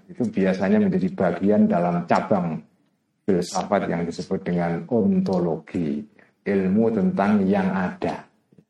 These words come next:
al-maujud ya. Al-maujud.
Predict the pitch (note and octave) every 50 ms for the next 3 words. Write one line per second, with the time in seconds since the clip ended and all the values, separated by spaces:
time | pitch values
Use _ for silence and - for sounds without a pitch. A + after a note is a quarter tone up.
0 | _ _ _ - F2 F2 E2+ E2+ E2 E2 D#2 D2+ - - - G#2+ G2+ E2+ - -
1 | - - D2 C2+ - - _ _ _ _ _ _ _ _ _ _ _ _ _ _
2 | _ _ _ _ _ _ - - E2 D#2+ D#2+ D2+ D2+ D2 C#2+ - - - G#2 F2+
3 | -